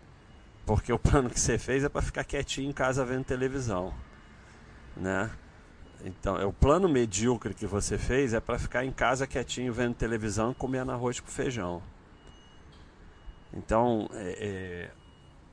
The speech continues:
é, é viver na mediocridade,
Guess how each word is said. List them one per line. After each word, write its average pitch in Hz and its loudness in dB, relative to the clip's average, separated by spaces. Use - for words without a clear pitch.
é, 131 4
é 131 6
viver 110 0
na 131 -2
mediocridade, 139 -4